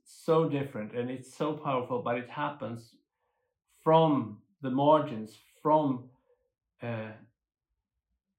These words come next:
the weak and the poor. I mean, blessed are the poor in spirit. And, uh, I guess I, I, I'm, I'm just filled with those, uh, I mean,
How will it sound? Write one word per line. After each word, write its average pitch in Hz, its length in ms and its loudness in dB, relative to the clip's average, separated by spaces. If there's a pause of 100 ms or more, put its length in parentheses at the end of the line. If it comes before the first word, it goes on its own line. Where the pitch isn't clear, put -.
(460)
the 143 120 0
weak 185 340 2
and 123 120 -2
the - 60 -4
poor. 160 600 0
I 113 100 -8
mean, 107 300 -8
blessed 147 540 -2
are 127 180 -4
the 120 120 -10
poor 165 420 0
in 139 100 -2
spirit. - 420 -12 (800)
And, 117 320 -4
uh, - 20 -12 (1080)
I 143 100 -8
guess 165 300 -4
I, 151 60 -4
I, 151 400 -4 (800)
I'm, 147 160 4
I'm 165 220 4
just - 220 0 (220)
filled 185 300 6
with 143 160 4
those, - 400 0
uh, 120 340 2 (540)
I 127 100 -4
mean, 113 360 -6